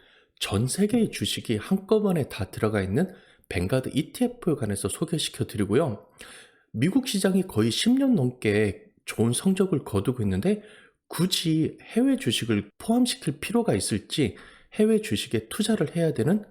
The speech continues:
분산 투자를 해야 되는 이유에 관해서도 알아보도록 하겠습니다. 자, 뱅가드 이티에프를 소개시켜 드릴 때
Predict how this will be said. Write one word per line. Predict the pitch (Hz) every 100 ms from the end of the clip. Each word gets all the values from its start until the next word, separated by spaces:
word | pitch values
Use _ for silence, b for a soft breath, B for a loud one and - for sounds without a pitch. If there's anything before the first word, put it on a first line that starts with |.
| _ _ -
분산 | 101 107 202 208
투자를 | - 202 165 113 -
해야 | 143
되는 | 131 110 104
이유에 | - 107 110
관해서도 | - 92 87 95 135 175 B B B
알아보도록 | - 131 185 180 92 92 90 -
하겠습니다. | 95 - 101 90 87 90 - _ _ -
자, | 104
뱅가드 | - 165 294 294
이티에프를 | 180 - - 240 220 - 208 175
소개시켜 | - 220 233 - - 180
드릴 | - 104 95 -
때 | 147